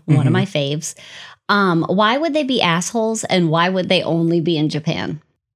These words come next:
Speaker 2: The, the Kappa?
Speaker 1: The al-, like, if it was an alien life form, like, why would they start off as being assholes?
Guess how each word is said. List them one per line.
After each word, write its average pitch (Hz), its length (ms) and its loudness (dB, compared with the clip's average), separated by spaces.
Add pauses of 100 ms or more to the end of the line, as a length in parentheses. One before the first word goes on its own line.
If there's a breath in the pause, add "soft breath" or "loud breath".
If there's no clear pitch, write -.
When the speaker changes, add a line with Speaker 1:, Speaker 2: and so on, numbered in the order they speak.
(360)
Speaker 2:
The, 117 500 -2
the - 100 -20
Kappa? 226 500 -2 (140)
Speaker 1:
The 175 300 2
al-, 185 200 0
like, 160 240 -2
if 160 120 -2
it 175 80 0
was 165 160 -2
an 180 100 0
alien 175 440 2
life 160 260 0
form, 190 240 -4
like, 165 160 -2
why 180 260 0
would 175 200 -2
they 165 100 0
start 160 340 -2
off 156 220 -2
as 147 100 -4
being 139 300 -4
assholes? - 640 -8